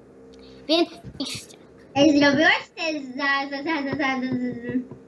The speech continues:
Speaker 1: Czy co zrobiłam?
Speaker 2: Nie wiem, co zrobiłaś.
Speaker 1: Dobra. E, nie wiem, co tam jeszcze porobić na M S P.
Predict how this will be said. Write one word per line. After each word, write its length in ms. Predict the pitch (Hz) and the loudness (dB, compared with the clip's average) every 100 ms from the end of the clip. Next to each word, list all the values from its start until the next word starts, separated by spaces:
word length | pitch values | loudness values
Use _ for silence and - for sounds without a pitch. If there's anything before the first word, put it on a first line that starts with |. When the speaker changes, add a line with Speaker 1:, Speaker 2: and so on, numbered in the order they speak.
| - - - - - - - - - - - - - - - - - - - - - - - - - - - - | -20 -20 -20 -20 -20 -20 -20 -20 -20 -20 -20 -20 -20 -20 -20 -20 -20 -20 -20 -20 -20 -20 -20 -20 -20 -20 -20 -18
Speaker 1:
Czy 140 | - | -16
co 260 | - - - 359 | -16 -10 0 2
zrobiłam? 680 | 359 453 494 571 640 679 659 539 - - - - - - - - - 254 | 4 6 12 12 12 12 6 0 -10 -20 -20 -20 -20 -20 -20 -20 -12 0
Speaker 2:
Nie 220 | 277 269 | 2 4
wiem, 300 | 220 208 214 | 2 -2 -4
co 60 | 202 | -8
zrobiłaś. 580 | 208 202 - 196 190 196 - - - - - - - - - - - - - - - | -10 -12 -14 -16 -16 -18 -20 -20 -20 -20 -20 -20 -20 -20 -20 -20 -20 -20 -20 -18 -12
Speaker 1:
Dobra. 260 | 247 220 - - - - - - | -10 -10 -12 -18 -20 -20 -20 -6
E, 220 | 294 285 285 - | 0 2 0 -2
nie 160 | 349 392 | 2 4
wiem, 80 | 370 | 4
co 60 | 359 | 2
tam 80 | 349 | -2
jeszcze 180 | 339 | 0
porobić 400 | 349 320 330 320 | -2 2 2 2
na 180 | 285 285 | 0 0
M 120 | 285 | 0
S 160 | 277 - | -4 -6
P. 140 | - | -4